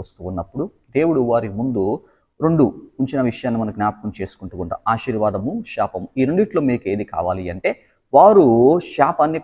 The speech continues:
కోరుకుంటూ ఉన్నారు. అంటే దేవునిలో ఉండే ఆశీర్వాదమును కాదని లోకములో ఉండే శాపమే గొప్పదని వారు ఎంటూ ఉంటున్న పరిస్థితిని మనం జ్ఞాపకము చేసుకోవచ్చు. ఈ రోజు మన ముందు రెండు మార్గాలు ఉన్నవి. అది విశాల మార్గము,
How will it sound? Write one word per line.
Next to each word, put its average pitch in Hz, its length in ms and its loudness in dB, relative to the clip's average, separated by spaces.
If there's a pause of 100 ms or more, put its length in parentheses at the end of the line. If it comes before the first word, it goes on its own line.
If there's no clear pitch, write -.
కోరుకుంటూ 107 480 -4
ఉన్నారు. 87 220 -4 (100)
అంటే 196 180 -2 (220)
దేవునిలో 165 640 0
ఉండే 143 180 -6 (160)
ఆశీర్వాదమును 110 800 -2
కాదని 98 320 -4 (460)
లోకములో 185 440 4
ఉండే 175 240 -4
శాపమే 160 480 0 (140)
గొప్పదని 113 420 -4
వారు 95 160 -4
ఎంటూ 104 220 -8
ఉంటున్న 95 480 -8 (400)
పరిస్థితిని 117 380 -4
మనం 101 180 -4
జ్ఞాపకము 101 420 -2 (220)
చేసుకోవచ్చు. - 420 -10 (120)
ఈ - 100 6
రోజు 226 260 6 (140)
మన 156 180 0
ముందు 147 220 0
రెండు 165 200 0
మార్గాలు 131 400 -4
ఉన్నవి. 82 220 -6 (320)
అది 95 120 -8 (100)
విశాల 143 200 4 (120)
మార్గము, 120 320 0